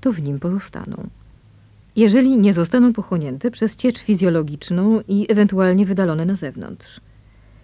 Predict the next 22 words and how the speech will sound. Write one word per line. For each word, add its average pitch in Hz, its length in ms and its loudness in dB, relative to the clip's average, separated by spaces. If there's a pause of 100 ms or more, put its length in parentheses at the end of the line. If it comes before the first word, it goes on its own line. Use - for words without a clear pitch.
(260)
Większość 226 580 0
z 180 100 0
nich, 226 360 2
zależnie 160 480 0
od 156 100 -8
stopnia 170 340 -6
rozpuszczalności 175 1040 -4
i 175 60 -2
toksyczności, - 840 -4 (340)
może 190 260 2
jednak 175 320 0
tą 180 160 0
drogą 180 340 2
osiągnąć 190 560 0
dowolny 190 460 4
wewnętrzny 185 640 0
organ 175 320 -2
człowieka 175 440 -8
i 156 120 -10
powodować 175 640 -4
skutki - 460 -6
biologiczne, 190 800 -4